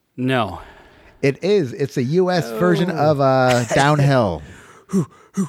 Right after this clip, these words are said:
Speaker 1: Oh, it's the U S version. It's the title for
Speaker 2: You got it.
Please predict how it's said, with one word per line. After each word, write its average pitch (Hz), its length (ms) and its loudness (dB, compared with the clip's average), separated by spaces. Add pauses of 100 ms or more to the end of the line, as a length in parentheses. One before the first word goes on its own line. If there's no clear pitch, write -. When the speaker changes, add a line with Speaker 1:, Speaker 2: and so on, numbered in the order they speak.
(640)
Speaker 1:
Oh, 208 260 2
it's - 140 0
the 160 100 0
U 180 120 2
S - 180 -4 (140)
version. 156 420 -2
It's - 160 -2
the 156 80 0
title 165 460 0
for 117 420 0
Speaker 2:
You 101 60 0
got 110 220 -10
it. 87 140 -18